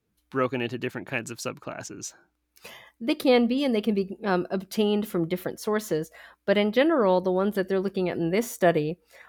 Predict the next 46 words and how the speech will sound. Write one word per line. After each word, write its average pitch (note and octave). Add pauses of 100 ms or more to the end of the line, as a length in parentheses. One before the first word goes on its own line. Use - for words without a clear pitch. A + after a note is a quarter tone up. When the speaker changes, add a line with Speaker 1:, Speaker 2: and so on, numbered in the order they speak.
(140)
Speaker 2:
are F#3
special A#3
because F3+
they F#3+
are F#3
actually G3
endogenous F#3
pluripotent F#3+
stem F3+
cells. F3
They're E3+
stress -
resistant, A#3+ (320)
and G3+
they're G3
non-tumorigenic, G#3 (400)
which F#3
is F#3
a G3
good G3
thing G3
in F3+
a -
cell F3+
that E3+
has E3+
infinite E3
potential G3+
for E3+
it E3+
to -
be E3+
non-tumorigenic. D#3+ (460)
Um, F#3
and F#3+
it F#3+
actually A#3+
can A3
alter A3+
the F#3+
inflammatory G3+
milieu F#3
of F3
the E3
cells F3
that E3+